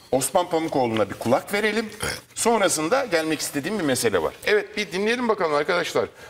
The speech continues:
Speaker 1: Osman Pamukoğlu ne demiş unutmaya ya da bilgisi olmayanlara hitaben, unutmayı isteyenlere ya da bilgisi olmayanlara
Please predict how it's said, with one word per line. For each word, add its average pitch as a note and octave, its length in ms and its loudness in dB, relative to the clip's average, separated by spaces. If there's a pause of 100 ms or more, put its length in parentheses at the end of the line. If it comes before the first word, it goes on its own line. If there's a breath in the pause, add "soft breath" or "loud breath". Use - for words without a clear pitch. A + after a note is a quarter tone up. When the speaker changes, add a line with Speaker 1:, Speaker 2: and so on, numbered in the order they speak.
(120)
Speaker 1:
Osman D#3+ 380 0
Pamukoğlu D3+ 580 2 (360 loud breath)
ne D3+ 280 2
demiş D3 640 0
unutmaya C3 1040 2
ya A#2 180 0
da A#2 260 2
bilgisi A2+ 380 -4
olmayanlara A#2 680 0 (1700)
hitaben, F#2 420 0
unutmayı A#2 680 -2 (320 loud breath)
isteyenlere C#3+ 840 0
ya D3+ 120 2
da A#2+ 140 0 (320 loud breath)
bilgisi D3+ 420 -2
olmayanlara A2 960 2